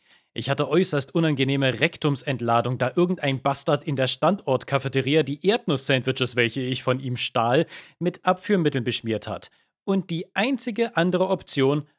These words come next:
war das vegane Menü. Nachdem ich darüber philosophierte, wie jemand eine Mandel melkt, griff ich nach dem Papier. Terror,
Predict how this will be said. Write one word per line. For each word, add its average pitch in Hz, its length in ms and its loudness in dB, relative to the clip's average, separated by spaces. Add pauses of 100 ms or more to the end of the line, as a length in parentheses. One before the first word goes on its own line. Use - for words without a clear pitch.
war 127 180 4
das 131 180 0
vegane 120 400 2
Menü. 123 400 0 (560)
Nachdem 175 280 2
ich 151 80 -2
darüber 147 320 2
philosophierte, 143 760 0
wie 160 140 -2
jemand 147 340 0
eine 131 180 0
Mandel 139 360 0
melkt, 123 440 0
griff 147 360 -2
ich 185 200 -4
nach 151 180 2
dem 156 160 -2
Papier. 143 500 -2 (340)
Terror, 123 460 -2